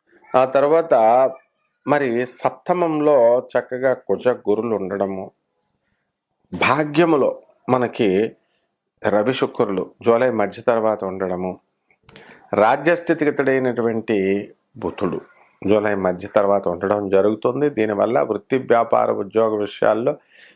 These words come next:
ఏ విధమైనటువంటి బెంగ అవసరం లేదు. ఈ యొక్క వృశ్చిక రాశి వారికి కొత్త కొత్త స్నేహాలతో మీరు చక్కగా చేసుకుంటూ ముందుకు వెళ్తారు. కొత్త స్నేహాల వలన నష్టపోయామండి అనేటటువంటి విషయాన్ని మీరు ఆలస్యంగా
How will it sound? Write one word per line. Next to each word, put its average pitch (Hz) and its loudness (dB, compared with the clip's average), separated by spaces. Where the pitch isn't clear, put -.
ఏ 113 4
విధమైనటువంటి 120 0
బెంగ 104 0
అవసరం 120 0
లేదు. 131 -2
ఈ 120 -6
యొక్క 110 -2
వృశ్చిక 104 -4
రాశి 120 0
వారికి 131 -2
కొత్త 127 -2
కొత్త 175 0
స్నేహాలతో 151 0
మీరు 135 -2
చక్కగా 123 -2
చేసుకుంటూ 117 -4
ముందుకు 110 -4
వెళ్తారు. 113 0
కొత్త 131 -2
స్నేహాల 117 -2
వలన 113 -2
నష్టపోయామండి 127 0
అనేటటువంటి 117 -4
విషయాన్ని 127 -2
మీరు 117 0
ఆలస్యంగా 139 0